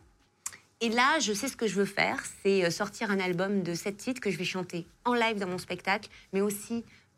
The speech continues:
euh, amener mon expérience de Danse avec les stars, la danse, le jeu,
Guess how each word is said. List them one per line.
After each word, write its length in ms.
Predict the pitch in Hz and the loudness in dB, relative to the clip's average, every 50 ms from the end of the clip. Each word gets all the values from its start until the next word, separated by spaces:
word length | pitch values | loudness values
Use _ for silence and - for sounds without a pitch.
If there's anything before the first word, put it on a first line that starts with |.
| - | -2
euh, 320 | 170 175 175 175 170 170 175 - | 0 2 4 4 2 2 2 2
amener 320 | 202 208 220 220 226 233 | 4 4 4 4 2 2
mon 140 | 214 190 185 | 2 2 2
expérience 460 | 190 180 - - 196 185 185 196 190 | 0 -2 -2 -2 0 0 0 0 -2
de 100 | - 180 | -2 -2
Danse 220 | 170 180 175 - 180 | -2 -2 -2 -2 -2
avec 200 | 170 175 175 - | -2 -2 -2 -2
les 100 | 180 180 | -2 -4
stars, 380 | 170 - - 190 190 220 226 - - - - - - - | -4 -2 0 2 2 2 0 -2 -8 -20 -20 -20 -12 -4
la 140 | 185 180 175 | -2 0 2
danse, 320 | 170 180 180 196 226 208 - - - _ - - | 2 2 2 0 0 -4 -8 -14 -20 _ -6 -2
le 180 | 185 190 208 | 2 4 4
jeu, 460 | 196 175 151 156 165 190 196 202 220 | 4 4 4 2 2 2 2 2 -2